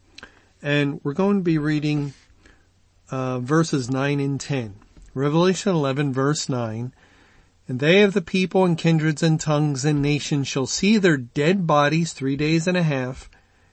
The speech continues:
and shall not suffer their dead bodies to be put in graves. And they that dwell upon the earth shall rejoice over them, and make merry,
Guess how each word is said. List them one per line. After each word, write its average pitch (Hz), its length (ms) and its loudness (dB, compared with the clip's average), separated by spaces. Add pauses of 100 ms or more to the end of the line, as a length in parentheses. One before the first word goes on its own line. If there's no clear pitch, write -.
(120)
and 123 80 -10
shall 127 180 -4
not 165 280 0
suffer 196 560 0
their 127 180 0
dead 147 380 0
bodies 143 480 -2
to - 80 -20
be 127 140 -6
put 165 260 0
in 190 160 2
graves. 127 640 -4 (960)
And 131 160 -4
they 185 320 4
that 170 200 -2
dwell 185 260 6
upon 170 340 2
the 123 220 -4 (100)
earth 190 420 4 (460)
shall 143 240 0
rejoice 135 680 2
over 127 300 2
them, 123 400 -6 (400)
and 131 100 -2
make 139 280 -2
merry, 156 560 4